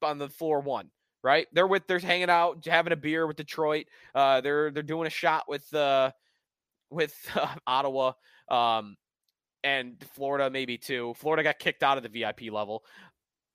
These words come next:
You, how do you get upstairs? How do you get upstairs? How do you compete with those teams? And I think Chychrun is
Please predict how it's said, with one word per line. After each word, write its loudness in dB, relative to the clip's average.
You, -6
how 6
do 4
you 0
get 4
upstairs? -2
How 6
do 2
you -2
get 2
upstairs? -2
How 0
do -6
you -6
compete -12
with -12
those -4
teams? -10
And 6
I 2
think -4
Chychrun 0
is -2